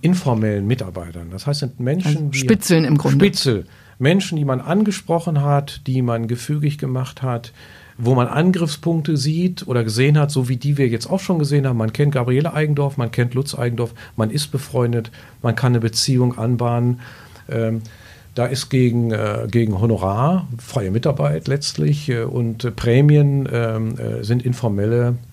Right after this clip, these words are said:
Speaker 1: äh, inoffizielle Spitzeldienste geleistet
Speaker 2: Also,
Speaker 1: worden.
Speaker 2: mhm.
Speaker 1: Und das Perfide ist eben, äh, wir haben es mit, äh, mit Gesellschaften der Bundesrepublik, der D D R zu tun. Man spricht die gleiche Sprache.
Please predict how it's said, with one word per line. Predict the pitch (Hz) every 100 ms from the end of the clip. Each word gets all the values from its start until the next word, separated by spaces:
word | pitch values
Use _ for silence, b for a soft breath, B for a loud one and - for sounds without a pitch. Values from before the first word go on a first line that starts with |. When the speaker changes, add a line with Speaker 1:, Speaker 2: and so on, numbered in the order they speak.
| -
Speaker 1:
äh, | 101 110 -
inoffizielle | 113 107 110 - 110
Spitzeldienste | - 139 - 98 95 90 104
geleistet | 95 101 156
Speaker 2:
Also, | 151 120
Speaker 1:
worden. | 123 160 151
Speaker 2:
mhm. | 139 170 B B B -
Speaker 1:
Und | 110 110
das | 110
Perfide | 131 - 120 123
ist | - -
eben, | 117 113 120 117 B B B B B -
äh, | 107
wir | 104 104
haben | 110 110 110
es | 107 - - -
mit, | 101 101 101 -
äh, | 107 107
mit | 104 104 - -
Gesellschaften | 98 101 123 - - - 123
der | 101
Bundesrepublik, | 113 139 147 135 127 123
der | 123
D | 101 101
D |
R | 98 104
zu | -
tun. | 120 -
Man | 104 92
spricht | - 143 147
die | 123
gleiche | 107 98 120 110
Sprache. | - - 90 104 123 147